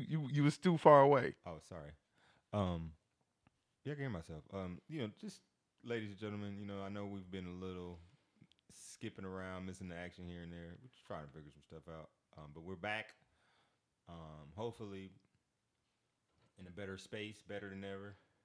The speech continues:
Speaker 2: Uh, we'll just continue to move forward. Uh, but we're back on a consistent basis.
Speaker 1: Definitely.
Speaker 2: Um, yeah, but K O D is still up in the air. I don't know.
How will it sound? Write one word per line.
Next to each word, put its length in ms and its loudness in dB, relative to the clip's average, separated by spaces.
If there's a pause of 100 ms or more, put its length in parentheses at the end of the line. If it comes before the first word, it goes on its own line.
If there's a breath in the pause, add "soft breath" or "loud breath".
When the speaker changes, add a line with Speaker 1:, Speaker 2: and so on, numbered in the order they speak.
(460)
Speaker 2:
Uh, 240 -10
we'll 180 -20
just 180 -20 (760)
continue 260 -14
to 100 -12
move 220 -14
forward. 340 -18 (320)
Uh, 460 -18 (2500)
but 200 -20 (640)
we're 120 -12
back 260 -10 (280)
on 120 -12
a 120 -14
consistent 460 -16
basis. 500 -18 (120)
Speaker 1:
Definitely. 560 2 (240)
Speaker 2:
Um, 460 -12 (1160)
yeah, 140 -6 (220)
but 220 -6 (640)
K 140 -6
O 40 -6
D 160 -8
is 80 -12
still 200 -10
up 100 -10
in 60 -12
the 60 -14
air. 260 -16
I 80 -10
don't 120 -10
know. 160 -18